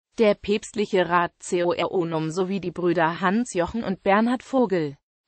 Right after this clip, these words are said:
In Trier trägt der letzte Teil der Verbindungsstraße zwischen Heiligkreuz und Mariahof den Namen Oswald von Nell Bräuning Allee. In Bergheim-Glessen ist eine Straße im Gewerbegebiet auf Beschluss des Stadtrates Oswald von Nell Bräuning Straße benannt worden.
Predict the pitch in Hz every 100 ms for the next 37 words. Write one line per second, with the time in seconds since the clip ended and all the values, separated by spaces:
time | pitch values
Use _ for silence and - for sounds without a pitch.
0 | - 269 - 285 269 - 202 - 190 165
1 | 269 - - 285 226 180 190 175 196 175
2 | 185 196 170 - - 170 160 - 156 -
3 | 175 170 175 156 151 151 - 190 208 -
4 | - 220 233 220 202 208 226 240 254 -
5 | 254 226 175 147 160 170 170 - 185 175
6 | 202 - 180 175 175 170 170 160 170 170
7 | 233 302 285 196 131 - _ _ _ 233
8 | 233 247 247 - 196 175 165 185 208 -
9 | 285 - - - 185 180 - 180 196 -
10 | 214 247 196 180 170 160 156 165 165 151
11 | 160 - 190 - 175 - 202 196 185 170
12 | - 165 - 185 196 247 262 185 165 -
13 | 175 202 - 180 175 180 175 175 180 214
14 | 202 - - 170 175 - 254 269 247 247
15 | 240 220 160 151 135 135